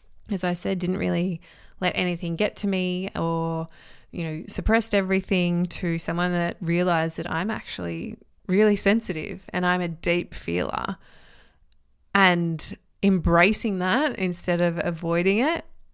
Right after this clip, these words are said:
was interesting. But again, such a gift,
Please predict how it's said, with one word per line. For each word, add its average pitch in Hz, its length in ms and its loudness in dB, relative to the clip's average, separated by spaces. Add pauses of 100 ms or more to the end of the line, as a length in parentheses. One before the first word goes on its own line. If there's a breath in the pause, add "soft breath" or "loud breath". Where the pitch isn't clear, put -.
(140)
was 170 720 0
interesting. 175 840 -2 (580 soft breath)
But 175 200 4
again, 165 480 0 (180)
such - 380 -2
a 170 60 -4
gift, - 580 -8